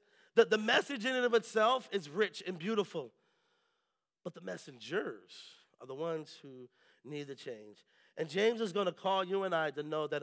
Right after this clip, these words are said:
a genuine faith expresses Christ-like service to others. That a genuine faith expresses Christ-like service to others,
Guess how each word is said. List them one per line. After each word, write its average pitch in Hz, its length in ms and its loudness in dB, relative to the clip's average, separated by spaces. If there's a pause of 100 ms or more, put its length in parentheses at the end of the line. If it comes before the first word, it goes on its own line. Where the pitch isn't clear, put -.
a 131 160 -2
genuine 220 760 -4 (240)
faith 120 480 -10 (840)
expresses 160 760 -6
Christ-like 170 800 -4
service 139 600 -6
to - 100 -16
others. 78 580 -20 (1000)
That 170 120 2
a 131 140 -4 (180)
genuine 240 640 -2
faith 113 560 -10 (1000)
expresses 170 760 -4 (120)
Christ-like 175 480 -2
service 170 420 -6
to - 160 -10
others, 120 380 -4